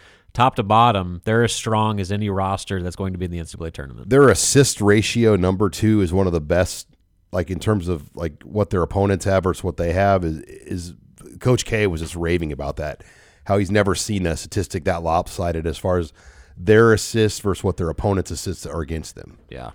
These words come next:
Speaker 1: and so, again, they've, they got a good thing going, and they are clearly the class of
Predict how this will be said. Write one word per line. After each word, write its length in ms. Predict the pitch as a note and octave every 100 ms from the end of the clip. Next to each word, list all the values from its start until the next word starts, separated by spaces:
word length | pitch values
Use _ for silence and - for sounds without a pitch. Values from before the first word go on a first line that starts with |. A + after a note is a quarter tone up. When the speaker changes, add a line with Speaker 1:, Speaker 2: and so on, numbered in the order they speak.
| -
Speaker 1:
and 120 | F#2
so, 180 | G2+ A2+
again, 260 | A#2 C3+
they've, 180 | A#2 B2+ - - - -
they 100 | -
got 140 | B2+ D#3+
a 60 |
good 160 | D#3+ C#3+
thing 160 | D3
going, 420 | C#3 C#3+ C3 A#2 F#2+
and 460 | G#2+ G#2 G2+ F2+
they 120 | G#2
are 140 | G#2+ G2+
clearly 400 | - B2 B2+ A2+
the 120 | F#2+
class 640 | - G2+ G#2+ G#2+ - - -
of 580 | G2+ G2+ F#2+ F2+ -